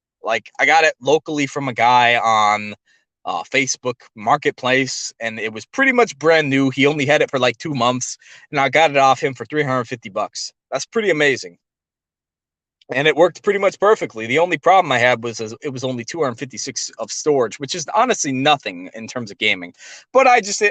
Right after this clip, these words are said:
I just plugged in one of my old external hard drives, and that, that mitigated the problem. But when it comes to R C X P S three, like I was saying,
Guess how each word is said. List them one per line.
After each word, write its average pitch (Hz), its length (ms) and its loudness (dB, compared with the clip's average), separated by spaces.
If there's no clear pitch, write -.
I 214 140 4
just 190 180 -8
plugged 190 280 4
in 175 120 0
one 165 100 0
of 151 60 0
my 143 160 4
old 131 320 0
external 120 420 -2
hard 117 260 2
drives, 113 360 0
and 107 160 -6
that, 123 180 -2
that 143 180 2
mitigated 120 500 0
the 107 80 -12
problem. 120 380 2
But 208 220 2
when 214 100 2
it 233 80 -2
comes 247 160 -2
to 240 80 0
R 202 160 4
C 185 160 -2
X 165 140 0
P 180 120 -2
S 139 140 0
three, 131 240 -4
like 113 180 -2
I 120 60 -2
was 110 160 -6
saying, 110 220 -4